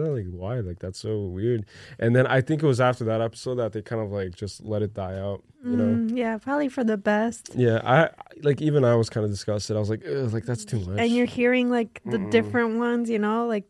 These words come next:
Speaker 1: Yeah,
Speaker 2: the,
Speaker 1: that's way too
Speaker 2: the
Speaker 1: much.
Speaker 2: Speaking of farts, Alexa, if, if you guys want, this is not sponsored by Amazon or any other <clears throat> brand, um, but <laughs> Alexa will make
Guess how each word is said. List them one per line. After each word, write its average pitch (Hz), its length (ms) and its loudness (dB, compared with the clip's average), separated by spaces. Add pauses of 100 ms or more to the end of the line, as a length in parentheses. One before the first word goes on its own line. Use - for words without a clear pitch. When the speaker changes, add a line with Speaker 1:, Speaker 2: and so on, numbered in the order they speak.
Speaker 1:
Yeah, - 220 0
Speaker 2:
the, 110 60 -2
Speaker 1:
that's 120 280 -4
way 113 160 0
too 110 160 -8
Speaker 2:
the 107 100 2
Speaker 1:
much. 104 220 -8 (640)
Speaker 2:
Speaking 269 480 2
of 240 200 6
farts, 220 680 6
Alexa, 208 880 4 (220)
if, 208 260 -2
if 208 240 0
you 226 80 2
guys 220 320 4
want, 208 240 2
this 214 160 -4
is 220 140 0
not 196 240 4
sponsored 190 560 -4
by 196 420 -2
Amazon 202 640 2
or 185 120 2
any 196 260 2
other 202 280 0 (480)
<clears throat> - 20 -2 (440)
brand, 214 580 0
um, 214 520 4 (580)
but 262 280 6
<laughs> - 0 -
Alexa 285 760 6 (340)
will 226 580 4
make 233 460 4